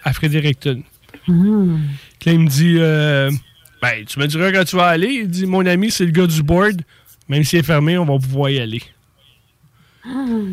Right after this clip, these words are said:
Speaker 1: J'ai dit, « C'est quoi ? » <laughs> L'adon.
Speaker 2: Ça, ça
Speaker 1: Encore.
Speaker 2: s'appelle, non, non, ça s'appelle des, lorsque les étoiles.
Speaker 1: Ouais, ouais, c'est ça.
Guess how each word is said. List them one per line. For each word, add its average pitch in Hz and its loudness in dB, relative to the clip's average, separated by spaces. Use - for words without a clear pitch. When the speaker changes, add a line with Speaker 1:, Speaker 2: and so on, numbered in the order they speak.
Speaker 1:
J'ai - -6
dit, « 123 -2
C'est 156 0
quoi ? » 185 0
<laughs> - -8
L'adon. 160 2
Speaker 2:
Ça, 170 2
ça 156 0
Speaker 1:
Encore. 208 2
Speaker 2:
s'appelle, 226 2
non, 247 2
non, 269 2
ça 247 -6
s'appelle 233 0
des, 190 0
lorsque - -4
les 180 0
étoiles. 175 -2
Speaker 1:
Ouais, 202 0
ouais, 180 0
c'est 190 -6
ça. 196 -6